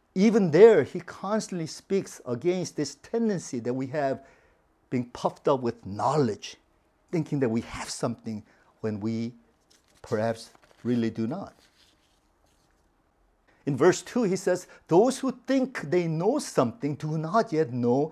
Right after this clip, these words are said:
as they ought to know." What he's saying is the knowledge by nature is always limited. We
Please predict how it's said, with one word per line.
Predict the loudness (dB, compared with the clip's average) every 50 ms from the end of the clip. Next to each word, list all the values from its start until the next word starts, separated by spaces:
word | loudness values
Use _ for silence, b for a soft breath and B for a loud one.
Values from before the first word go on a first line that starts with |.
| B B B
as | -10 -10 -10 -2
they | 2 2 2 2 0
ought | -2 -2 -2 -2 -4 -4
to | -6 -4
know." | -4 -4 -4 -6 -8 -12 -16 _ _ _ _ _ _ _ _ _ _ _ _ _ _ _ _ _ _ _ _ _ _ _ _ _ _ _ _ _ _ _ _ _ _ _ _ _ _
What | 2 4 4
he's | 4 4 2 6
saying | 6 6 6 6 4
is | 4 2 0 -4 -12 -20 _ _ -4
the | -2
knowledge | -2 -2 -2 -2 2 2 4 6 4 4 2 0 -8 -20 -20 _ _ -12
by | -8 -6 -4
nature | -2 -2 0 0 0 0 0 -2 -4 -4 -4
is | 0 0 -2 -2 0
always | 2 2 4 4 4 4 2 0 4
limited. | 4 6 6 6 4 4 2 2 -2 -4 -10 -20 _ _ _ _ _ _ _ _ _ _ _ _ _ _ _ _ _ _ _ _ _ _ _ _ _ _ _ _ _ _ _ _ _ _ _ _ _ _ _ _ _ _ _ _ _ _ _ _ _ _ _
We | -4 0 2 4 4 4 4 2 -2